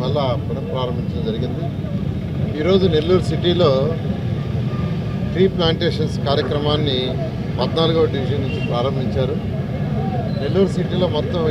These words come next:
యాభై వేల ట్రీస్ కావాలని, ప్రతి ఐదు మీటర్లకి, ప్రతి ఐదు మీటర్లకు ఒక చెట్టు వేసే విధంగా చేస్తే యాభై వేల చెట్లు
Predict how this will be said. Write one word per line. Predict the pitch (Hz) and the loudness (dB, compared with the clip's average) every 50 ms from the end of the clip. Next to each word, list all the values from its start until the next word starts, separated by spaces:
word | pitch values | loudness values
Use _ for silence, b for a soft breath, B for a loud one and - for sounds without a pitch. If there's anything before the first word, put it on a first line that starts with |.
| 151 | 4
యాభై | 135 139 147 147 151 147 147 | 4 4 4 4 4 6 6
వేల | 143 139 135 135 - | 4 4 2 0 0
ట్రీస్ | 147 147 147 - - 156 | 0 0 0 0 0 2
కావాలని, | 151 143 143 143 131 127 123 - - - - - - - - - - - - | 2 4 4 2 2 2 0 0 0 -2 -2 -2 0 0 0 0 -2 0 0
ప్రతి | - - - - 180 165 139 135 143 | 0 0 0 2 2 4 4 4 4
ఐదు | 156 170 180 190 180 175 | 4 6 6 6 6 6
మీటర్లకి, | 175 175 175 - 170 170 160 160 170 - - 180 185 175 - 185 - - - - - - - - - - - - - - - - - | 4 2 2 0 0 0 0 0 0 0 2 2 2 2 2 0 -2 -4 -4 -4 -4 -4 -4 -4 -2 -2 -2 -2 -2 -2 -2 0 0
ప్రతి | 143 151 151 165 156 139 143 | 0 0 0 0 2 2 2
ఐదు | 156 156 185 180 180 | 2 2 0 0 0
మీటర్లకు | 180 180 175 175 175 165 165 - 147 | 0 0 0 -2 -2 -2 -2 -2 -2
ఒక | 139 127 127 - | -2 -2 -2 -2
చెట్టు | - 147 - - 160 | -2 -2 0 0 0
వేసే | 151 151 156 151 143 | 0 2 2 0 0
విధంగా | 139 139 143 139 147 165 180 190 196 - - - - - - - - - - - - - - - - - - - - - - - - - - - - - - - - | 0 -2 -2 -2 -2 -2 -2 -2 -4 -4 -4 -6 -6 -6 -6 -6 -6 -6 -6 -6 -6 -4 -4 -4 -4 -6 -6 -6 -6 -6 -6 -6 -6 -6 -6 -6 -8 -8 -8 -4 -2
చేస్తే | 160 175 165 - 180 165 147 | -2 -2 0 0 0 2 2
యాభై | 139 147 143 147 151 151 | 2 2 2 2 2 2
వేల | 151 - - - | 0 0 0 -2
చెట్లు | 147 143 - 190 | -4 -2 -4 -4